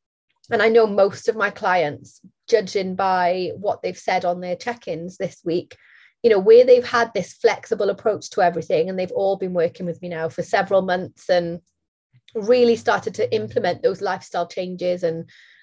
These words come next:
habits and, you know, have that really healthy balance towards their diet. Practically everybody said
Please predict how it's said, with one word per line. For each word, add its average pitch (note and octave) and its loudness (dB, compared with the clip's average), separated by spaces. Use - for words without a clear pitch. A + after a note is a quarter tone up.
habits F#3 -2
and, F3 -4
you G#3 -10
know, F3+ 0
have F#3 -2
that D#3 0
really F#3 -8
healthy A#3+ -4
balance F#3 -4
towards F#3+ -2
their F3+ 4
diet. F3 0
Practically D4 2
everybody G3+ -2
said F3+ 0